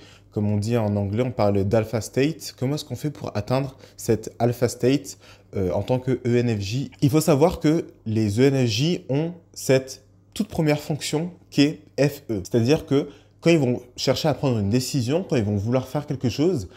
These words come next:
leur décision, elle va être basée sur les valeurs, sur comment est-ce qu'on se sent par rapport à cette chose-là, sur l'ambiance que crée la chose en question. Donc, s'ils veulent choisir, euh, un, une nouvelle voiture,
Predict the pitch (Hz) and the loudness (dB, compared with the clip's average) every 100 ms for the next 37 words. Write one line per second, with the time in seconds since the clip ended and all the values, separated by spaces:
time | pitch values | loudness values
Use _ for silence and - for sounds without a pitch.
0 | - - - - 120 123 131 135 147 190 | -20 -20 -14 2 6 6 4 0 0 2
1 | 117 113 - 151 165 120 107 107 120 156 | 2 0 0 0 0 0 2 2 0 -2
2 | - 143 151 - 104 104 120 120 104 - | -2 -2 -2 -2 0 4 4 4 2 -2
3 | - - 139 - 139 160 - 147 - 135 | -8 -6 -4 -2 0 -2 -4 -8 -2 -2
4 | 135 - - - - 147 151 - 110 107 | -2 -6 -16 -10 0 0 2 0 0 2
5 | 120 104 110 - 113 107 101 - - 147 | 0 0 -6 -4 -2 0 -2 -4 -2 0
6 | 151 - - 120 156 139 156 175 - 123 | -2 -4 2 4 6 6 4 2 0 -2
7 | - - 147 151 - _ _ _ - 117 | -2 0 0 0 -10 _ _ _ -2 0
8 | 107 - 143 139 - 117 120 107 - 87 | 0 4 2 2 -4 -4 -4 -6 -6 -6
9 | 85 98 101 - 160 135 - 131 123 139 | -4 -4 -4 0 4 4 4 2 4 2
10 | 135 - - - - 95 90 90 90 90 | 0 -6 -20 -6 -2 0 0 0 -2 -4
11 | 78 65 92 _ _ _ _ - 98 92 | -8 -10 -16 _ _ _ _ -8 -4 0
12 | 90 87 98 - 117 113 113 117 113 - | 0 0 -2 0 2 4 4 4 2 0
13 | 170 | -2